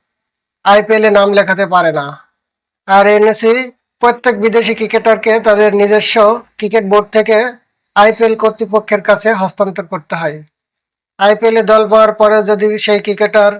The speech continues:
বিশ্বকাপের প্রস্তুতি হিসাবে বা গুরুত্বপূর্ণ কোনো সিরিজের জন্য অ্যাভেলেবল যদি আইপিএল এ না থাকতে পারে, সেই ক্ষেত্রে এনওসি বাতিল করা যেতে পারে।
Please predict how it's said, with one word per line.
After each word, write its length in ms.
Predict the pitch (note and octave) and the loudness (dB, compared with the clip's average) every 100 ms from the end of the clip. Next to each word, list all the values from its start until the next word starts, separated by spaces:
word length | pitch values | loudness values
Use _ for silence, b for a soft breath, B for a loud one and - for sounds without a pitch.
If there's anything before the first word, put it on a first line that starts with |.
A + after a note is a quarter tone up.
| - _ _ _ _ _ | -10 _ _ _ _ _
বিশ্বকাপের 560 | G3 F#3+ G#3+ G#3+ G#3+ G3+ A3 | -10 -6 -2 0 -2 -2 -4
প্রস্তুতি 380 | G#3 A3 G#3 G3+ | -4 -6 -4 -4
হিসাবে 320 | F3+ G3+ F#3+ G3 F3+ | -2 -4 -2 -6 -4
বা 80 | F#3 F3 | -6 -2
গুরুত্বপূর্ণ 560 | A3 G#3+ A3 G3 G3+ G3+ G3 - _ _ _ _ _ _ _ | -4 -2 -6 -4 -4 -4 -6 -12 _ _ _ _ _ _ _
কোনো 140 | G#3 G#3 G3+ | -2 0 0
সিরিজের 380 | G3+ G#3 G#3 G3 G3 | -2 0 -2 -2 -2
জন্য 200 | G3+ G3 G3+ A3 _ _ _ _ _ _ _ - | -2 -2 -4 -8 _ _ _ _ _ _ _ -6
অ্যাভেলেবল 480 | G3+ G#3 A3 A3 A3 G#3 | -2 0 0 0 0 -2
যদি 140 | G3+ G#3 | 0 0
আইপিএল 280 | G3+ G#3 G#3 | 0 0 0
এ 20 | G3+ | 0
না 40 | F#3+ | -2
থাকতে 200 | F#3+ - F#3 | -4 -6 -4
পারে, 180 | F#3+ G3 A#3 - b b b - | -4 -4 -8 -12 b b b -8
সেই 160 | G3 G#3 | -6 -4
ক্ষেত্রে 220 | G3+ G#3+ G3 | -4 -2 -2
এনওসি 260 | G3+ G3+ A3+ | -2 -4 -4
বাতিল 240 | F#3+ G3 G3 G3 | -4 -4 -6 -4
করা 200 | F#3+ A3 A#3+ _ _ _ _ _ | -2 -4 -6 _ _ _ _ _
যেতে 240 | F#3 G#3 G#3 | -6 -4 -2
পারে। 200 | F#3+ D#3 | -2 -4